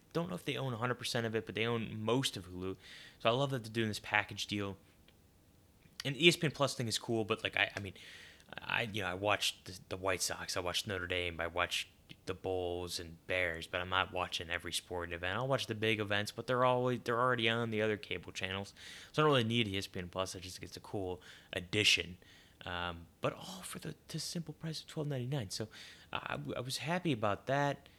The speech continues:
Certainly looking forward to the streaming wars to come. Hopefully it doesn't end what movie theaters are kinda going for, um, which is keeping people in theaters,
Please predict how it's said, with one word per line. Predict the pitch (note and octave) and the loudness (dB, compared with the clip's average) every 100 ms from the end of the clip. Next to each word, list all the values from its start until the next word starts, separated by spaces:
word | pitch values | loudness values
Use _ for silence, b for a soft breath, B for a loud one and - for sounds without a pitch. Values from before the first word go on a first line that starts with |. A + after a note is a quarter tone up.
| B B | B B
Certainly | - C3+ G#2 B2+ A#2 | 2 2 2 0 0
looking | A2+ - G#2 | -2 -2 -6
forward | - A2 G#2+ - | -2 0 0 -2
to | G#2 F#2+ F2+ | -4 -4 -6
the | - - | -6 0
streaming | - C#3 C3 B2 A#2 | 4 4 4 4 2
wars | A2 A2 G#2+ | 2 2 2
to | - | -4
come. | - G#2+ G#2+ G#2 - B B B B | -4 0 0 0 -6 B B B B
Hopefully | - - - | -18 -6 -4
it | A#2 | -2
doesn't | A2+ G#2+ G#2 - - | 0 0 -2 -8 -6
end | A2 G#2+ G#2 - - | -2 0 -2 -8 -10
what | G2 - - - | -10 -10 -20 -8
movie | A2+ G#2+ A2 | -4 -4 -4
theaters | A2 G2+ G2+ - | -4 -2 0 -2
are | - | -4
kinda | G#2 F#2 E2+ | -8 -8 -2
going | G#2+ G#2+ G#2 | 0 0 -2
for, | - G#2 G2+ - B B B B | -2 2 2 -2 B B B B
um, | F2+ F2+ F2 F2 | -14 -12 -10 -10
which | F#2 - | -6 -6
is | F2+ E2+ - - _ - _ - | -6 -8 -12 -14 _ -20 _ -8
keeping | - A#2 A2 | -4 -2 -2
people | A2+ - G#2 | -4 -4 -4
in | F#2+ | -2
theaters, | A#2 A#2+ A#2 | 2 4 4